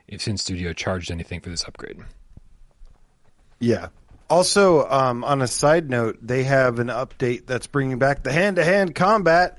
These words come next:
Speaker 1: Nice.
Speaker 2: which was, uh, lost when they did the advanced sword fighting, um, update.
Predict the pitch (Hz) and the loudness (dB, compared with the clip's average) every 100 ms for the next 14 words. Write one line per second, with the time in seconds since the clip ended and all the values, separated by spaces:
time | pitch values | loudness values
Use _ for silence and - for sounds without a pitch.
0 | - - - - 147 139 139 139 113 113 | -16 -14 -12 -4 -4 -2 -2 -2 -2 0
1 | 135 127 120 135 156 170 - 135 139 131 | 2 4 2 2 2 0 -4 -6 -4 -2
2 | 127 120 131 113 123 123 120 120 110 113 | -2 -2 -4 -4 -8 -6 -6 -6 -8 -12
3 | _ _ _ 139 127 110 139 139 - - | _ _ _ -6 -4 0 0 0 -4 -8
4 | - - - _ _ _ _ _ - 156 | -10 -12 -18 _ _ _ _ _ -4 0
5 | 151 - 131 120 117 113 101 107 104 101 | 0 2 0 0 -2 -8 -12 -10 -8 -8
6 | 98 120 120 - 117 110 | -10 -6 -6 -4 -6 -4